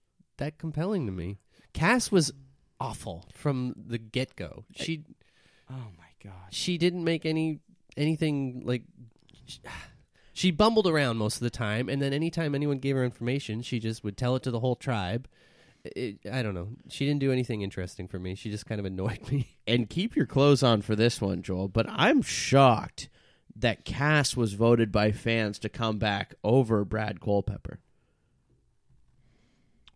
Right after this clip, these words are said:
Speaker 2: Um,
Speaker 3: That's actually shocking to me.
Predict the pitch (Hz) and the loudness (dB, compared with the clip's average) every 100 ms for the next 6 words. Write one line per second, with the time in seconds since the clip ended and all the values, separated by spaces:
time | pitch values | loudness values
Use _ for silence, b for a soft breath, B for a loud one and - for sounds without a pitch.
0 | _ _ _ _ _ _ _ _ _ _ | _ _ _ _ _ _ _ _ _ _
1 | _ 104 98 98 98 95 B B B - | _ -4 -2 -2 -2 -4 B B B -4
2 | 139 - 359 - 170 117 135 135 143 92 | -4 -2 -4 -2 -2 2 4 4 2 -6
3 | - - - | -12 -18 -20